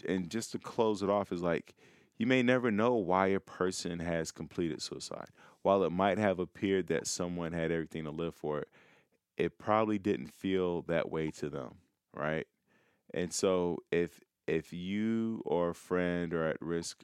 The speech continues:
uh, of, of, of harm or self-harm, call that one eight hundred two seven three eight two five five. One eight hundred two seven three eight two five five. Check that out. Um, and,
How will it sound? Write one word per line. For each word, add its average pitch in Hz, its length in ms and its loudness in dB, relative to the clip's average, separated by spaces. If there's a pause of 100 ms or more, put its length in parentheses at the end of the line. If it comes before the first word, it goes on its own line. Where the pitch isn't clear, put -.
uh, - 40 -2
of, 76 640 -4
of, 76 280 -8
of 78 260 -6
harm 87 520 -2
or 80 40 -8
self-harm, 80 720 -4 (460)
call 117 300 2
that 123 180 0
one 95 240 -2
eight 101 140 2
hundred 95 440 -4
two - 220 -8
seven 87 420 -4
three 78 440 -10 (140)
eight 82 340 -2
two 76 440 -8 (560)
five 76 380 2
five. - 560 -4 (440)
One 87 200 0
eight 92 160 0
hundred 90 420 -4
two 87 200 -10
seven 85 360 -2
three 78 440 -8 (560)
eight 82 340 0
two 78 400 -6
five 73 460 -4
five. 71 340 -2
Check 82 300 -4
that 80 180 0
out. 76 320 -2 (640)
Um, 80 540 0 (340)
and, 92 280 2